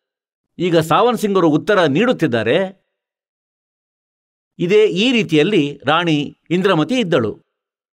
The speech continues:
ಕಬೀರ್ ಸಾಹೇಬರು ಅವಳನ್ನು ಸತ್ಯಖಂಡಕ್ಕೆ ಕರೆದೊಯ್ದಾಗ ಅವಳು ಅಲ್ಲಿ ಹೋಗಿ ನೋಡಿದಳು. ಏನೆಂದರೆ,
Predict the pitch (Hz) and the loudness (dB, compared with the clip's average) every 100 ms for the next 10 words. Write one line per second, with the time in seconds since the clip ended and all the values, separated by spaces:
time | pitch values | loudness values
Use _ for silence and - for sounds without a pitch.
0 | _ 185 240 233 190 180 170 175 160 175 | _ -2 0 0 -2 0 2 2 2 2
1 | 165 151 156 - 220 175 160 156 151 139 | 0 -2 -2 -4 -2 -2 -2 -2 -2 -2
2 | 143 139 120 104 120 214 220 _ _ _ | 0 0 -2 -4 -4 -4 -6 _ _ _
3 | _ _ _ _ _ _ _ _ _ _ | _ _ _ _ _ _ _ _ _ _
4 | _ _ 147 190 247 208 190 - - 185 | _ _ 0 2 4 4 2 0 -2 0
5 | 202 156 151 143 147 127 165 147 131 123 | 2 2 2 -2 -2 -2 0 2 0 -4
6 | 117 139 156 214 127 | -4 -4 0 0 -2